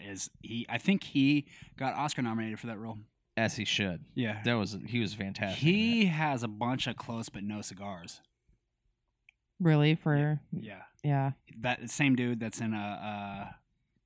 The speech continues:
Speaker 1: uh, uh, Constantine.
Speaker 3: Uh, do you? I don't know if you guys ever watched it, but Growing Pains. He was in Growing Pains for a
Speaker 1: Oh,
Speaker 3: little
Speaker 1: just
Speaker 3: while.
Speaker 1: F Y I, speak, 'cause Constantine's up there with,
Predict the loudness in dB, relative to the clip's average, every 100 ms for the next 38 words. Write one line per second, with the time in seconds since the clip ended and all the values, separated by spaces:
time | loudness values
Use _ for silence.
0 | _ _ _ _ _ _ -14 -14 -10 -8
1 | -8 -10 -18 -20 _ _ _ _ _ _
2 | _ _ _ 2 4 6 8 6 4 2
3 | 6 6 4 -2 -16 _ _ -18 -18 _
4 | -20 _ 2 4 4 2 2 4 4 4
5 | 4 6 4 4 0 0 -2 2 2 4
6 | 4 4 4 2 4 4 2 -4 -12 -4
7 | -2 0 0 0 -2 0 4 6 6 6
8 | 6 4 2 0 2 2 2 0 0 -6
9 | -4 -4 -4 -4 -6 -6 -14 -6 -4 -2
10 | -2 -2 -4 -6 -8 -8 -8 -8 -10